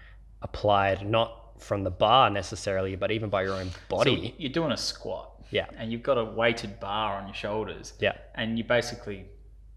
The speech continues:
Speaker 2: look at that and you say, "Well, yeah, I can imagine that's loading through the body down to the low back."
Speaker 1: Mm-hmm.
Speaker 2: But then there's that other side of things about, you know, the actual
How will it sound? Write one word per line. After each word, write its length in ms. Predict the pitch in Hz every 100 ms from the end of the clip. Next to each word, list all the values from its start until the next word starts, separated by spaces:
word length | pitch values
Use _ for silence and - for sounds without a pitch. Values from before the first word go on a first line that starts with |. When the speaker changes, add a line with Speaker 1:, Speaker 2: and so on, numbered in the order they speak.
| -
Speaker 2:
look 200 | 107 113
at 140 | 95 -
that 220 | 104 101
and 100 | 98
you 80 | 101
say, 160 | 98
"Well, 260 | 92 95 110
yeah, 300 | 110 90 90
I 60 |
can 160 | - 107
imagine 340 | 101 101 -
that's 240 | 104 98 -
loading 460 | 104 104 101 98 -
through 240 | - 107
the 60 | 101
body 260 | 107 104
down 240 | 98 104 98
to 120 | -
the 60 | 101
low 200 | 98 95
back." 400 | 92 95 - -
Speaker 1:
Mm-hmm. 240 | 110 101 95 - - - -
Speaker 2:
But 600 | 98 98 - - - - - - - - - -
then 220 | 123 117
there's 300 | 107 104 -
that 420 | - 104 98 - -
other 380 | 127 120 110 98
side 360 | - - 101 98
of 100 | 98
things 600 | - 98 95 95 - - - - - - - - - -
about, 400 | - 104 98 - - - -
you 100 | 95
know, 120 | 92
the 140 | 98 98
actual 440 | 92 - 95 92